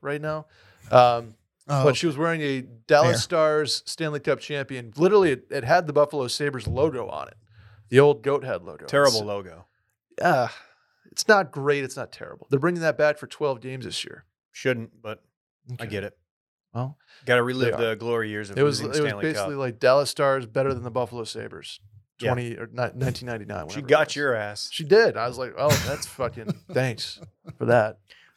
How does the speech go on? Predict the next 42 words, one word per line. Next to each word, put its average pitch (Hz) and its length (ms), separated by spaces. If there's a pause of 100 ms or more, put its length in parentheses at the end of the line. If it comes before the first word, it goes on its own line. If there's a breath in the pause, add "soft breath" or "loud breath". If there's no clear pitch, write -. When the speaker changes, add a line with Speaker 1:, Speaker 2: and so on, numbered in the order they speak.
Speaker 3:
Brett, 135 200
thank 151 260
you. 131 280 (120)
Speaker 1:
Thank 190 260
you, 151 60
guys. 110 320
Speaker 3:
Always 147 280
fun 131 180
having 123 160
Speaker 1:
Uh, 151 260
Speaker 3:
you 87 60
on. 160 60
Speaker 1:
by 165 120
the 175 80
way, 175 280 (100)
before 151 340
I 165 60
go, 156 340 (840)
Ole 147 160
Miss, 160 520 (720)
the 110 80
Rebels. 151 560 (840)
Speaker 3:
Huh? 190 420
Speaker 1:
I 135 120
tweet, 196 340
I, 156 80
I 160 40 (180)
texted 214 420
you 160 100
guys 127 280
this. 127 200
I 110 40
said, 117 320 (180)
"I 113 140
think 196 400
they're 151 240
on 139 220
might 139 260
be 139 100
really 127 260
good 110 200
watch." - 500